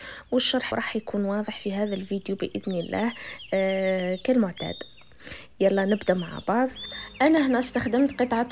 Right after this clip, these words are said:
قماش صغيرة كانت موجودة عندي، عملت عليها مقاسات عشوائية. أنتم تقدروا تستخدموا نفس المقاسات اللي راح أعمل بها في الفيديو،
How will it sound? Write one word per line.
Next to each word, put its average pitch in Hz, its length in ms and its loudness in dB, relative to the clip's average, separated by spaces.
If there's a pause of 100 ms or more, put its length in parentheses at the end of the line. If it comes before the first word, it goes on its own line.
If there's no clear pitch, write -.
(120)
قماش 220 460 4
صغيرة 220 600 4
كانت 247 380 2
موجودة 208 420 2
عندي، 185 480 0
عملت 262 360 2
عليها 254 300 4
مقاسات 226 520 0
عشوائية. 208 640 2 (140)
أنتم 254 300 2
تقدروا 233 380 0
تستخدموا 202 520 0
نفس 214 300 2
المقاسات 269 540 2
اللي 233 160 4
راح 226 240 0
أعمل 233 240 2
بها 220 240 4
في 220 100 -6
الفيديو، 190 560 2